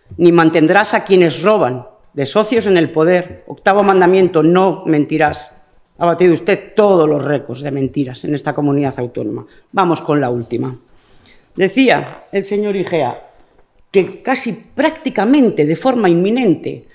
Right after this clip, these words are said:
las Cortes constituirían la oficina anticorrupción. ¿Qué fue de la oficina anticorrupción que venía a crear el señor Igea para regenerar la vida pública en Castilla y León?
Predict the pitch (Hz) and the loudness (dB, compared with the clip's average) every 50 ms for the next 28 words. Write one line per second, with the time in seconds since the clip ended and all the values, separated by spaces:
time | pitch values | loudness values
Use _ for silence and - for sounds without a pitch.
0 | _ _ _ - 175 196 196 - - 302 302 - - 294 277 - - 208 208 - | _ _ _ -2 0 0 0 0 0 0 0 0 -2 -4 -4 0 0 0 0 -2
1 | - 202 - 220 214 220 233 226 302 277 160 143 135 131 123 - - - _ _ | -4 -8 -6 -4 -4 -2 0 0 0 0 0 0 -2 -4 -8 -12 -18 -20 _ _
2 | - - 185 180 180 - 175 - 220 220 202 175 165 - 170 147 - 160 151 151 | -2 0 0 0 0 -2 -4 -4 -2 0 0 0 0 0 -2 -2 -2 -2 -2 -2
3 | 143 123 - 160 151 151 - - 302 320 320 - 147 143 143 156 156 156 156 - | -4 -4 -4 -2 -2 -2 -2 -2 -2 -2 0 2 2 2 4 4 2 2 2 0
4 | - 180 170 - - 208 196 180 165 175 175 170 170 - 165 156 160 147 - - | -2 -2 -2 -2 -4 -4 -2 0 0 0 -2 -4 -2 -2 -2 -2 -2 -4 -6 -6
5 | 247 269 254 190 - 151 143 143 160 170 170 165 165 165 160 185 220 247 202 160 | -4 -4 -4 -2 -2 -2 0 0 2 2 2 2 2 0 -2 -2 -2 -2 -2 -4
6 | 143 - 175 165 175 170 160 165 - - 262 247 - 123 - - - - - - | -4 -4 -2 0 0 0 0 0 -2 -2 -2 -2 -2 -4 -6 -10 -18 -20 -20 -4
7 | _ - 190 190 196 190 - - - 202 202 214 220 247 254 208 185 165 156 185 | _ 2 4 4 4 4 2 0 0 0 0 2 2 2 0 2 2 2 2 4
8 | 196 190 175 175 - 254 196 165 143 143 - 147 131 - - - - - - - | 2 2 2 2 0 0 0 0 0 -2 -2 -6 -8 -8 -10 -20 -20 -20 -8 0
9 | - 175 175 - 151 143 - - 180 165 160 160 160 165 185 202 233 262 269 - | 2 2 4 4 2 0 0 0 0 2 4 4 4 4 2 2 2 2 0 -2
10 | - | -6